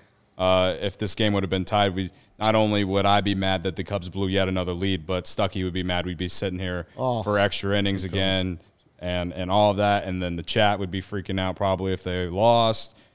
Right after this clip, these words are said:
Speaker 1: or just disappointed, whatever.
Speaker 3: We would have seen the end of the Celtics Warriors game.
Speaker 1: We would have.
Speaker 3: So
Speaker 1: We
Speaker 3: that's,
Speaker 1: would
Speaker 3: you know,
Speaker 1: have.
Speaker 2: Sounds like we didn't miss
Speaker 3: Yeah.
Speaker 2: much at the
Speaker 1: Yeah, it
Speaker 2: end.
Speaker 1: didn't sound like we missed much, though. So that didn't happen, though. So, you know, I'm glad Givens figured it out. And, again, the bullpen has been good the last two nights.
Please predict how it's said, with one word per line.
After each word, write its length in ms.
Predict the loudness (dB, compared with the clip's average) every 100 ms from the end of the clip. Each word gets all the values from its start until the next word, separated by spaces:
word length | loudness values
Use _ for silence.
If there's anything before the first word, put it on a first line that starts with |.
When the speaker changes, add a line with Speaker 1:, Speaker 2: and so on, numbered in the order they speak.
| _
Speaker 1:
or 100 | -4
just 420 | 0 0 -2 -8 _
disappointed, 640 | -4 -2 -2 0 2 2 0
whatever. 760 | 0 2 2 2 0 0 -4 -10 _ -4
Speaker 3:
We 100 | 2
would 160 | 4
have 100 | 4
seen 220 | 2 0 2
the 140 | 2
end 160 | 2 0
of 120 | 0
the 280 | -2 -2 -4
Celtics 580 | -4 -2 -2 -4 -10
Warriors 400 | -8 -6 -6 -8
game. 160 | -12 -6
Speaker 1:
We 100 | -2
would 220 | 2 4
have. 200 | 6 6
Speaker 3:
So 120 | 4
Speaker 1:
We 80 | 4
Speaker 3:
that's, 140 | 4 4
Speaker 1:
would 140 | 4
Speaker 3:
you 40 | 4
know, 60 | 4
Speaker 1:
have. 100 | 2 -2
Speaker 2:
Sounds 320 | -8 -4 -2 2
like 160 | 0
we 80 | 2
didn't 220 | 2 4
miss 160 | 4 4
Speaker 3:
Yeah. 60 |
Speaker 2:
much 220 | 4 4 2
at 120 | -2
the 60 | 2
Speaker 1:
Yeah, 140 | 4
it 40 |
Speaker 2:
end. 60 | 4
Speaker 1:
didn't 140 | 2 0
sound 140 | 0
like 80 | 0
we 40 | -2
missed 180 | -4 -4
much, 160 | -6
though. 200 | -6 -8
So 320 | 2 6 6 6 -4 -20 _ _ _
that 120 | 4 6
didn't 140 | 8
happen, 340 | 8 8 4 4
though. 180 | 4
So, 320 | 4 4 6 6
you 160 | 6
know, 160 | 2 2
I'm 140 | 2
glad 260 | 4 4 6
Givens 340 | 2 0 -2 -6 -4
figured 280 | 0 2 2
it 80 | 4
out. 360 | 4 4 0 -2
And, 180 | 0 2
again, 320 | 4 4 4
the 80 | 4
bullpen 380 | 4 4 4 2
has 220 | 2 0
been 200 | 0 2
good 140 | 2
the 80 | 2
last 280 | 4 4 2
two 100 | 0
nights. 340 | 2 2 0